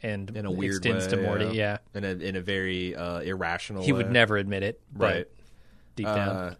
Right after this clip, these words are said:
Speaker 2: I did like, the, the part I liked the best was at the end where they wipe each other's minds and, uh,
Speaker 1: Yeah.
Speaker 2: they're about to kill each other because
Speaker 1: And
Speaker 2: they're,
Speaker 1: Summer
Speaker 2: they're
Speaker 1: comes
Speaker 2: doing
Speaker 1: in.
Speaker 2: murder suicide, and Summer's like, "Oh, is this a level three? Oh, it's a level four," and
Speaker 1: Yeah.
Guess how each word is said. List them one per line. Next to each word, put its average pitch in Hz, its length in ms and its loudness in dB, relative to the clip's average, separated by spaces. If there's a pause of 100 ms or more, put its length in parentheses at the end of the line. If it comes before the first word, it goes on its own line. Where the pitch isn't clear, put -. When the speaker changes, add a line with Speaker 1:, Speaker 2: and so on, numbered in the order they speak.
Speaker 2:
I 117 100 2
did 143 500 6
like, 113 640 2
the, 110 200 -2
the 107 240 -2
part 175 260 6
I 151 80 8
liked 127 260 4
the 110 80 -2
best 110 400 0
was 95 440 0
at 95 140 -2
the - 120 -8
end 98 540 -4
where 92 200 0
they 90 120 0
wipe 95 260 0
each 95 140 -6
other's 90 280 -4
minds 85 720 -6 (560)
and, 85 840 -2 (100)
uh, 87 300 -2
Speaker 1:
Yeah. 98 100 0
Speaker 2:
they're 104 80 2
about 98 260 2
to 101 60 -6
kill 104 280 -2
each 92 160 -4
other 87 300 -2
because 92 240 -6
Speaker 1:
And 107 80 -2
Speaker 2:
they're, 104 100 0
Speaker 1:
Summer 110 360 2
Speaker 2:
they're 117 140 2
Speaker 1:
comes 120 120 0
Speaker 2:
doing 127 160 4
Speaker 1:
in. 127 60 0
Speaker 2:
murder 120 180 6
suicide, 117 520 2
and 98 80 -6
Summer's 113 280 0
like, 104 120 0
"Oh, 135 180 4
is 113 100 0
this 107 100 -6
a 110 60 0
level 104 320 -2
three? 113 260 -2
Oh, 127 200 4
it's 110 100 -2
a 98 60 0
level 104 280 0
four," 120 380 2
and 95 240 -2
Speaker 1:
Yeah. 101 220 4